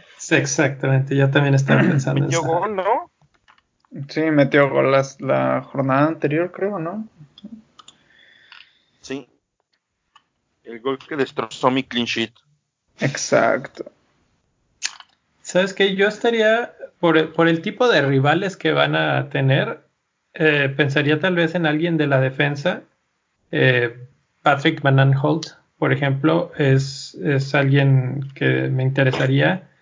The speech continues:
Speaker 1: Milivojevic, que está en penales, eh, nunca, nunca está de más, aunque es un poco más caro, seis punto siete. Y creo que ya no, no sé, realmente los otros jugadores,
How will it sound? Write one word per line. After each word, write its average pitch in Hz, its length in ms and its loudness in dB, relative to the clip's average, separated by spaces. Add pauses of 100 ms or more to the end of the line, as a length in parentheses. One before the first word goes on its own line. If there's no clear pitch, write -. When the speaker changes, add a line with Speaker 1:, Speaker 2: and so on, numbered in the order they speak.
(260)
Speaker 1:
Milivojevic, 147 1300 0 (200)
que 135 140 2
está 131 240 0
en 135 100 -2
penales, 151 760 0 (480)
eh, 123 440 -8
nunca, 135 840 0 (580)
nunca 147 260 2
está 139 220 2
de 135 120 2
más, 139 300 2
aunque 139 200 -2
es 135 100 -2
un 139 120 -4
poco 135 200 -2
más 120 180 -4
caro, 135 300 0
seis - 220 -6
punto 131 320 -4
siete. 73 560 -4 (760)
Y 127 400 -2
creo 151 260 0
que 139 200 0
ya 127 320 0
no, 127 360 -4
no 131 200 -2
sé, 131 500 0 (1600)
realmente 139 680 0
los 135 240 0
otros 151 320 0
jugadores, 139 580 0